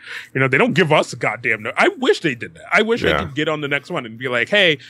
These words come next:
Speaker 1: missed that earlier one. Can I get a note for why I'm late? 'Cause you guys are running late." And they're like, "Oh, yeah, here you go. Like,
Speaker 2: Mm.
Speaker 1: here's that standard, you know, boom."
Speaker 2: Yeah.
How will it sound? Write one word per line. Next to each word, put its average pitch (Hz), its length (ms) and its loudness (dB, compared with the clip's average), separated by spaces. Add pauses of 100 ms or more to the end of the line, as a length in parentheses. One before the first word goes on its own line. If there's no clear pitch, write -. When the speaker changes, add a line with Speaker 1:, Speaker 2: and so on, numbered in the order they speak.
Speaker 1:
missed 147 160 -2
that 147 120 2
earlier 147 360 4
one. 123 260 -2
Can 117 140 -4
I 113 60 -2
get 113 140 0
a 110 40 2
note 120 300 2
for 110 220 -4
why 107 260 0
I'm 110 120 -4
late? 127 240 -2
'Cause 104 180 -12
you 95 60 -10
guys 98 240 -2
are 104 40 -10
running 98 280 -6
late." 101 140 -2
And 120 100 -10
they're 107 100 -4
like, 113 200 0
"Oh, 180 160 2
yeah, 185 180 2 (100)
here 120 180 4
you 139 100 4
go. 185 320 2 (420)
Like, 127 180 0
Speaker 2:
Mm. 107 40 -2
Speaker 1:
here's 113 200 2
that 117 200 0
standard, 139 480 0 (100)
you 170 140 -2
know, 139 260 -2 (140)
boom." 190 220 4
Speaker 2:
Yeah. - 80 -4